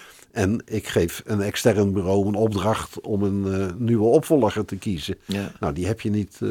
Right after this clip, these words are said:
Speaker 1: van vandaag op morgen. Eh, want er was wel een college van bestuur of een raad van bestuur die uit drie mensen bestond. Maar die andere twee mensen in die raad van bestuur hebben even hardgrondig als de voorzitter het beleid verdedigd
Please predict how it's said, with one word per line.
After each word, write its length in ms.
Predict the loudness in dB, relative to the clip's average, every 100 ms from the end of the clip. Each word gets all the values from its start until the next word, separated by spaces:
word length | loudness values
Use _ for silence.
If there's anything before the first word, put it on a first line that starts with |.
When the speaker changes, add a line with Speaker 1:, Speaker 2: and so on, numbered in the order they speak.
| -4
Speaker 1:
van 220 | -4 -4
vandaag 420 | -2 0 -2 -2
op 100 | -4
morgen. 500 | -2 2 2 0 -6 -8 -20 -20 _ _
Eh, 240 | -4 -2 0 -2 -4
want 220 | -4 -2
er 80 | -2
was 200 | -2 0
wel 160 | -2 -2
een 100 | -2
college 420 | 0 0 0 -2
van 180 | -2 -2
bestuur 500 | -4 0 2 2 0 -6 -10
of 180 | -6 -2
een 120 | 0
raad 220 | 0 0
van 180 | -2 -4
bestuur 400 | -4 -4 -2 0
die 200 | 0 0
uit 100 | 0
drie 220 | 2 2
mensen 420 | 2 0 0 -2
bestond. 500 | -4 -4 0 0 0 -10 -20 -20 _
Maar 120 | -2
die 140 | 2 6
andere 320 | 6 6 2
twee 240 | 2 2
mensen 460 | 2 0 -2 -2 -2
in 80 | -2
die 120 | -2
raad 200 | -2 -2
van 160 | -4
bestuur 440 | -4 -6 -4 -2 0
hebben 420 | 0 2 0 -2 -10 -14
even 320 | 4 4 6 4
hardgrondig 800 | 0 0 4 4 4 -2 -4 -16 _ _ -20 _ -4
als 200 | -4 -2
de 80 |
voorzitter 800 | 0 4 4 4 0 2 2 0
het 260 | -2 -2 0
beleid 340 | 2 2 0
verdedigd 720 | -2 2 2 4 2 -2 -8